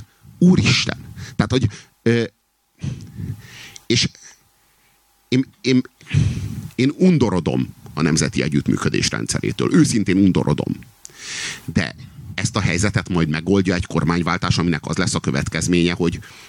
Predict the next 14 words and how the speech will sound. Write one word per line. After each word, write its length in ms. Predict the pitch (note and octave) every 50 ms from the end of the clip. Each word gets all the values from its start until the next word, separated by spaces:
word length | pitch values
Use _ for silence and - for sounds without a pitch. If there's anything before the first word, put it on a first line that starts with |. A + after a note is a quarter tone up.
| - - - - - - _ _ _ -
Magyarországon 680 | - F2+ F2 G2+ F2 F2+ F2+ - - F2 E2+ F2 E2+
nem 160 | D#2+ D#2 E2+
lesz 280 | F#2 F2 - - - - - - - - - - - _ _ _ _ - - - - -
elektromos 500 | - E2+ E2 - - - F#2 F#2 F#2 -
áram, 280 | - D2+ D#2 E2+ E2+ E2+
nem 140 | D#2+ E2
lesz 200 | F#2+ F2+ E2 -
közbiztonság, 880 | - - C2 C#2+ - E2+ - - - E2+ F2 F2 - - D#2+ E2+ F#2+ -
mondjuk 240 | F2 F#2+ E2+ D#2+ -
olyan 180 | F2 F2 F2+ F2
állapotba 400 | F2 F2+ F2+ E2 G2 G2+ E2+ E2+
kerül 260 | - - D#2+ E2 F#2
Magyarország, 580 | F#2 E2+ D#2 E2+ D2+ E2+ E2+ - - E2+ E2+ E2+
mint, 300 | F2 F2+ F2+ F2 -